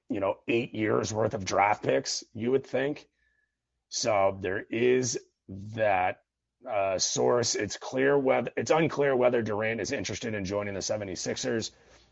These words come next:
but Joel Embiid has made it clear to management that he wants them to exhaust every option in trying to acquire Durant. So what would a potential deal look like there? They probably have to give up Tobias Harris,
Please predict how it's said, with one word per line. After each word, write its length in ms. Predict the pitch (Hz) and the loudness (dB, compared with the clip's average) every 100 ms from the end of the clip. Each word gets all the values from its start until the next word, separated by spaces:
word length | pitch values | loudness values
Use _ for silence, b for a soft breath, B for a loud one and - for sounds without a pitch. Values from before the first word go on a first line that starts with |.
| - | -6
but 140 | 117 | -4
Joel 480 | 92 110 113 117 120 | 2 6 6 6 2
Embiid 300 | 110 110 107 | 0 -2 0
has 120 | 98 | -2
made 220 | 101 101 | 0 -2
it 100 | 95 | -2
clear 280 | 92 - 113 | -4 -2 0
to 80 | 110 | 0
management 560 | 101 101 104 92 101 98 | -2 -2 -2 -2 -4 -4
that 100 | 92 | -4
he 60 | |
wants 500 | 92 98 107 98 - - _ _ _ | -2 -2 -2 -4 -8 -14 _ _ _
them 280 | 104 107 101 | -4 -2 -2
to 180 | 107 104 | -6 -6
exhaust 460 | 90 101 104 98 - | -2 2 2 2 0
every 340 | - 107 113 110 | 0 0 0 -2
option 460 | - 101 104 - 107 | 0 2 2 -2 -6
in 120 | 95 | -8
trying 460 | 90 101 104 104 104 | -6 -2 -2 4 6
to 200 | - 101 | 6 2
acquire 600 | 92 - - 107 101 98 | -12 -8 -2 2 2 0
Durant. 580 | 87 80 87 90 82 - _ _ _ _ _ _ _ - | -2 -6 -6 -4 -6 -10 _ _ _ _ _ _ _ -14
So 140 | - | -10
what 260 | 82 113 185 | -2 0 2
would 140 | 185 | 2
a 60 | 87 | 0
potential 500 | 95 - 127 123 107 | -2 -6 -6 -6 -4
deal 280 | 107 110 | -2 0
look 160 | 104 101 | 0 2
like 180 | 104 92 | 2 4
there? 140 | 113 | 4
They 140 | 95 98 | 4 6
probably 300 | 113 113 120 | 6 6 6
have 120 | 117 | 2
to 80 | 110 | 0
give 160 | 110 | 4
up 180 | 107 101 | 4 4
Tobias 440 | - 90 101 92 | 2 4 6 4
Harris, 500 | - 110 113 107 - | 2 4 4 4 2